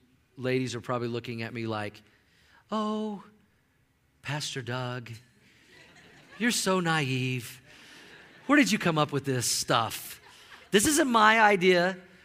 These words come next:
These are not just my suggestions. This is what the Word of God says." Let me give you one example. In First Peter chapter three, verse one, th-, this is for wives that have deadbeat husbands that don't take responsibility.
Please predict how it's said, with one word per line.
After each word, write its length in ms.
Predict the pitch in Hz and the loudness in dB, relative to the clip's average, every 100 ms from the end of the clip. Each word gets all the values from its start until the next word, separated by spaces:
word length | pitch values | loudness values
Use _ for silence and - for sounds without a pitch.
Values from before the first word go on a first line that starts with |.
| - | -2
These 160 | 170 196 | 0 4
are 40 | |
not 180 | 254 254 | 4 2
just 180 | 220 170 | -2 -2
my 340 | 170 175 196 | 4 6 6
suggestions. 800 | 196 208 151 175 165 - 165 131 | 4 -4 -2 0 0 -4 -8 -10
This 360 | 120 160 170 190 | -4 -2 -2 -4
is 200 | 160 135 | -4 -2
what 320 | 147 143 151 | -2 -2 -6
the 80 | 135 | -6
Word 340 | 120 127 123 | -4 -4 -4
of 140 | 113 | -8
God 420 | 120 110 107 104 101 - _ | -8 -6 -6 -8 -14 -20 _
says." 800 | - - 165 101 64 - - - _ _ _ _ _ - | -8 -4 -4 -6 -10 -12 -12 -16 _ _ _ _ _ -2
Let 140 | 147 | 0
me 60 | 156 | 2
give 140 | 139 | 0
you 100 | 147 | 0
one 140 | 147 147 | 0 -2
example. 400 | 123 180 175 120 | -2 -4 -4 -8
In 60 | |
First 260 | 113 165 - | -6 -6 -4
Peter 220 | 170 156 | -4 -4
chapter 340 | - 156 - 143 | -2 -2 -2 -8
three, 240 | 156 175 | -4 -4
verse 300 | 120 127 - | -4 -6 -4
one, 340 | 160 147 101 - _ _ _ _ _ _ 123 | -2 -2 -6 -14 _ _ _ _ _ _ -4
th-, 140 | 156 | 0
this 220 | 147 156 | 2 0
is 120 | 165 - | 0 2
for 340 | 170 160 131 - - 104 _ _ _ _ 131 | 4 4 2 -6 -20 -20 _ _ _ _ -2
wives 400 | 139 151 175 156 | 4 4 4 2
that 120 | 160 | 0
have 200 | 165 123 | 0 2
deadbeat 380 | 156 147 175 143 | 0 0 -2 -2
husbands 640 | 160 156 120 92 - - _ _ _ | -2 -2 -8 -10 -14 -14 _ _ _
that 80 | 139 | -2
don't 240 | 139 175 - | 0 2 0
take 180 | 170 | -2
responsibility. 840 | 175 - 170 160 151 165 180 110 | -2 -2 -2 -2 -2 0 0 -4